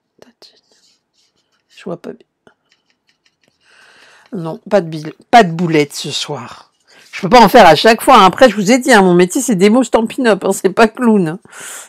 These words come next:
Mais, euh, j'espère quand même que vous passez un bon moment, de toute façon. Dans tous les cas de figure.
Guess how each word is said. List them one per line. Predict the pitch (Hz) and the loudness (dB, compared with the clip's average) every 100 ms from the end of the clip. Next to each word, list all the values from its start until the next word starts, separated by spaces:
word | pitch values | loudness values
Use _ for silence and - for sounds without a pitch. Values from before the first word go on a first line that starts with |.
| - | -6
Mais, | 185 170 170 | 0 2 4
euh, | 156 147 151 160 _ _ | 2 0 -4 -14 _ _
j'espère | 180 226 | -2 0
quand | 202 190 | 4 4
même | 262 | 4
que | 214 | 2
vous | 175 | 0
passez | 170 160 180 | 0 0 0
un | 160 | -2
bon | 151 | -2
moment, | 160 254 277 180 - | -2 0 2 0 -4
de | 165 | -14
toute | 143 165 | -16 -12
façon. | 165 151 - 147 _ _ _ _ _ _ _ _ _ _ _ _ - | -10 -10 -12 -18 _ _ _ _ _ _ _ _ _ _ _ _ -8
Dans | 165 | -6
tous | 160 185 | -6 -4
les | 175 | 0
cas | 185 | 0
de | - | -2
figure. | - 170 175 156 131 | -6 -6 -4 -4 -6